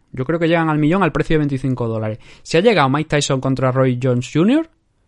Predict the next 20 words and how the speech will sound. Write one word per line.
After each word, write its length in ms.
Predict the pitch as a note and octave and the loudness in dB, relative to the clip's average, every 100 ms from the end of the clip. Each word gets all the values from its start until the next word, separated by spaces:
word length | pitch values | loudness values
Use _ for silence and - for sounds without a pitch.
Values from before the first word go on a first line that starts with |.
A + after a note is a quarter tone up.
| - | 2
y 160 | D#3+ | 4
peleaba 400 | D3+ C#3+ C3 D3+ | 6 4 4 4
el 80 | C#3 | 2
hermano 380 | B2+ B2+ C3 B2+ | 2 0 0 0
de, 460 | B2+ B2 B2 A#2+ B2 | 0 0 0 -2 -4
de 160 | B2 | -2
Logan, 380 | A#2+ C#3+ A3 C#4 _ _ | 0 0 0 -4 _ _
yo 160 | C3 B2+ | -6 -2
creo 200 | B2 E3+ | 0 -2
que 80 | D3 | -2
esta 180 | - | -8
gente, 280 | C3 D3 D#3 | -6 -6 -4
a 80 | C3 | -2
uno 180 | B2 D#3 | 0 0
coma 160 | C3+ B2 | 0 0
seis 180 | D#3+ | 0
millones, 320 | C3 A#2 B3+ D3 | 0 0 -2 -2
como 180 | B2 | -2
he 40 | D3+ | -2
dicho, 300 | A#3+ B2+ | -2 -6